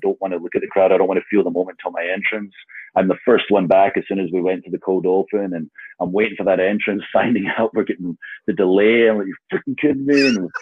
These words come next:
we, we do the kind of impromptu promos and stuff, and finally I get word we're going ahead, the fans are there, and then I'm, I'm back in the moment. It was easy to keep myself in the moment. Myself and Lashley were so amped up, you could have sat us there for five hours, we'd have still been in the moment. Like, we're such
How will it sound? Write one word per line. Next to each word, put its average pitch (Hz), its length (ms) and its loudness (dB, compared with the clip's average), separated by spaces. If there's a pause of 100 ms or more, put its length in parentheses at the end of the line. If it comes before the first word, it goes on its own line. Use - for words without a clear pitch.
(160)
we, 110 120 0 (440)
we - 80 4
do - 200 4
the 240 120 2
kind 131 140 2
of 117 60 2
impromptu 127 500 0
promos 123 440 -4
and 110 120 -12 (100)
stuff, 117 380 -4
and 98 200 -14 (220)
finally 113 320 -4
I 104 60 -4
get 101 200 -6
word 110 260 0
we're 107 80 -2
going 107 240 -2
ahead, 95 380 -2
the - 140 -6
fans 101 320 -6
are 92 80 -4
there, 95 440 2
and 92 120 -8
then 95 260 -6 (160)
I'm, 95 180 -6
I'm 95 80 -12
back 107 240 4
in 107 60 4
the 101 60 2
moment. 92 400 0
It 92 60 -10
was 87 80 -6
easy 104 180 0
to 92 60 -6
keep 104 140 0
myself 98 320 2
in 90 40 -6
the 85 80 -2
moment. 90 260 2
Myself 92 300 2
and 92 80 0
Lashley 92 340 2
were 87 180 0
so 95 60 4
amped 87 300 0
up, 92 220 2
you 85 60 -20
could 92 100 -2
have 87 80 -2 (180)
sat 92 220 2
us - 80 -4
there 95 100 -2
for - 180 -14
five 87 240 0
hours, 87 260 0
we'd 90 100 0
have 87 120 -4
still 85 160 -4
been 82 120 -10
in 82 100 -16
the 82 60 -18
moment. 85 300 -8 (400)
Like, 92 120 0
we're 85 160 2
such - 180 2